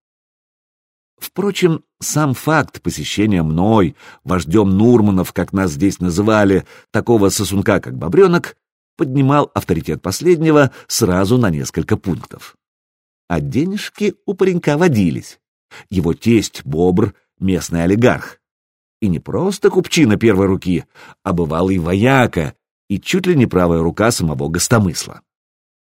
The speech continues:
Рынок в Ладоге Альтгейе огромный, ничуть не меньше, чем в Роскиле.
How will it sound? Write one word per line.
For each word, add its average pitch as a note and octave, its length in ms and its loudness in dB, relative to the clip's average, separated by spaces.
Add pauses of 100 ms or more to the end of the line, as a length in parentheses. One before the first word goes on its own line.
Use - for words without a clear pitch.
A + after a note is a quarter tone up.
(440)
Рынок E3 600 0
в F2+ 100 -4
Ладоге F#2 640 2
Альтгейе A#2 880 0 (100)
огромный, E2 960 -4 (460)
ничуть E3 340 0
не F3+ 100 0
меньше, B2 360 2
чем E2 240 0
в F2 60 0
Роскиле. D#2 600 -4